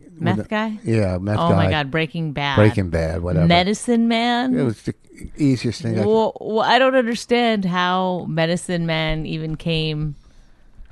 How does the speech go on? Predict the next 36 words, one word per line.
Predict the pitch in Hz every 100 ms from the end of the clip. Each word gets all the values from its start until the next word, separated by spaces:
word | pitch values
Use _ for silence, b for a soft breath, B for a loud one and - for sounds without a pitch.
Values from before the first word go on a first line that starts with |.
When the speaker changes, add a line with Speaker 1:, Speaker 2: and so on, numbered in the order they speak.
| - -
Speaker 2:
Like | 180
medicine | 185 196 190 208
'cause | 196 180
he | 185
had | 156
cancer? | 135 165 170 226 - 269 311 254 - _ 202
Speaker 1:
Ah, | 220 226 175 165 117 107
they | 104 120
Speaker 2:
And | 185
Speaker 1:
call |
Speaker 2:
meth | 196 220 226
Speaker 1:
it |
Speaker 2:
is | 196 185
medicine | 165 180 220 - 254
to | 240 254
you? | 262 269 269 -
I'm | -
Speaker 1:
to | 277
Speaker 2:
not | 302
Speaker 1:
some | 135
Speaker 2:
sure | 131
Speaker 1:
people, | 139 123 107 95
Speaker 2:
what | 107 -
Speaker 1:
to | 117
some | - 117
people, | 120 101
I | 101
guess | 101 - -
drugs | 104 101 95
is | 92 - -
their | - 90
medicine, | 90 92 85 - 80
they | 82
call | - 73 76
it. | 73
So | - 85